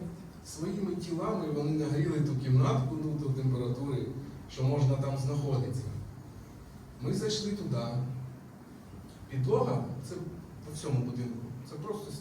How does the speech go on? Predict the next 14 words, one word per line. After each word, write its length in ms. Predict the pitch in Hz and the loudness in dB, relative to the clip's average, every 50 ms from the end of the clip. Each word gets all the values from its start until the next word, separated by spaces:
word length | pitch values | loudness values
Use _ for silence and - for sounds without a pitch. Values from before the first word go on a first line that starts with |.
| - | -10
цементна 480 | - - 151 156 156 151 - - - - | -10 -6 -2 -2 0 -2 -2 -4 -4 -6
стяжка. 440 | - - - 131 - - - - - - - - - - - - - - - 139 | -6 -6 -8 -8 -8 -8 -10 -10 -12 -12 -12 -14 -14 -16 -16 -16 -16 -14 -6 -4
Немає 520 | 165 160 - - 131 123 120 120 120 123 | -2 -2 0 0 0 2 2 0 2 2
ні 220 | 127 131 131 127 | 4 4 6 6
дерев'яних 720 | 131 127 127 127 127 127 131 131 - 220 220 214 196 190 190 - 180 | 6 6 6 6 6 6 6 6 6 6 4 4 2 2 0 0 -4
полів, 260 | 165 160 160 156 151 143 143 | -4 -2 -2 -2 -2 -2 -2
нічого 240 | 139 - - 127 117 - | -4 -2 -2 -4 -4 -4
цього, 120 | - - - - | -6 -6 -6 -6
просто 300 | 202 208 - - - - | -8 -8 -8 -8 -8 -6
цементна 360 | 135 143 139 131 131 - 127 | -6 -4 -2 0 0 0 0
стяжка. 460 | 123 - - 226 104 - - - - - - - - - - - - - - - - 170 170 | 0 0 -2 -4 -4 -6 -6 -8 -8 -10 -10 -10 -12 -12 -12 -12 -14 -14 -14 -14 -14 -12 -10
І 40 | 170 165 160 160 170 - - | -6 -6 -4 -4 -4 -6 -6
хтось 340 | - 220 220 208 - - - 180 | -2 -2 -2 -2 -2 -4 -6 -4
їм, 120 | 180 180 | -4 -4